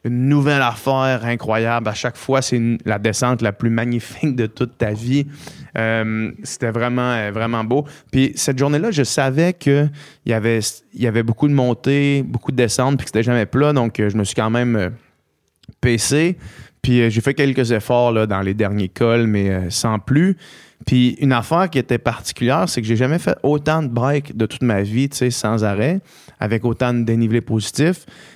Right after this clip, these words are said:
Mais les trois derniers jours, je me réveillais, je me sentais tellement bien, là. Puis, euh, j'essaie de faire, tu sais, je, je porte le Whoop, là, le, le bracelet Whoop,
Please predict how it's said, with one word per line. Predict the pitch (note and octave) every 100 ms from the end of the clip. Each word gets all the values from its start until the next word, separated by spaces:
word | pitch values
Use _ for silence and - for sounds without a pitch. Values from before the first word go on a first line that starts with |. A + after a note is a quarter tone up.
| _
Mais | A#2+ B2 C#3 D3+ -
les | B2 A#2 A2
trois | - D3 F#3
derniers | E3+ C#3 A#2+
jours, | A2 C3 F3+ D#3
je | A#2
me | A#2
réveillais, | A2+ C3 A#2+ A#2 D3
je | C#3+
me | G#2
sentais | - G2+ G2+ A2
tellement | - D#3 D3 A#2 A2
bien, | A2+ B2+
là. | E3 D3+ - - -
Puis, | - C3 C3+ A#2
euh, | A2 G#2
j'essaie | G#2+ G#2+ D3+
de |
faire, | - D3 C#3
tu |
sais, | D3+
je, | B2 -
je | G#2+
porte | - C3
le | A#2
Whoop, | G#2+ A#2 D3+ F3
là, | - D3+
le, | B2
le | A2+
bracelet | A2 G#2+ A2+ - A#2+
Whoop, | A#2 B2+ F3